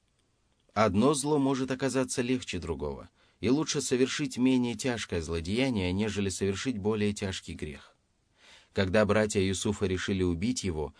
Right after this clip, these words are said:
или бросить вдалеке от дома, один из братьев сказал: «Не убивайте Юсуфа, Иосифа, а бросьте его на дно колодца, если вы решили действовать. Один из караванов вытащит его».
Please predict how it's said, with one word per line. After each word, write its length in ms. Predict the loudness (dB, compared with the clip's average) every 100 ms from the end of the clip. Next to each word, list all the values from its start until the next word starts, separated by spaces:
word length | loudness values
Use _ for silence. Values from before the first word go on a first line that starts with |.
| -10 -2
или 260 | 2 2
бросить 460 | 4 2 2 -2 -4
вдалеке 460 | -2 0 0 -2
от 120 | -4 0
дома, 380 | 2 2 -4 -12 _ _
один 320 | 0 2 2
из 140 | 2 2
братьев 360 | 0 0 -4
сказал: 460 | -2 -4 -2 -6 -10 _ _
«Не 160 | 4 8
убивайте 640 | 8 6 4 2 0 0
Юсуфа, 560 | 0 0 -2 -4 -10 -16 _ 2
Иосифа, 600 | 4 4 2 -6 -14 -20 _ _ _ _
а 160 | 2
бросьте 460 | 4 4 4 2 2
его 160 | 2 2
на 160 | 2
дно 180 | 2 0
колодца, 640 | 0 0 0 -2 -6 -8 -8
если 300 | -4 -2 0
вы 120 | 0
решили 360 | 0 -2 0 0
действовать. 720 | 0 -2 -4 -6 -12 -16 -18 _ _ _ _ -20 -2
Один 380 | 2 4 8 6
из 100 | 6
караванов 580 | 2 2 4 2 0 -4 _
вытащит 640 | -4 -2 -2 -2 -6 -8
его». 340 | -10 -10 -10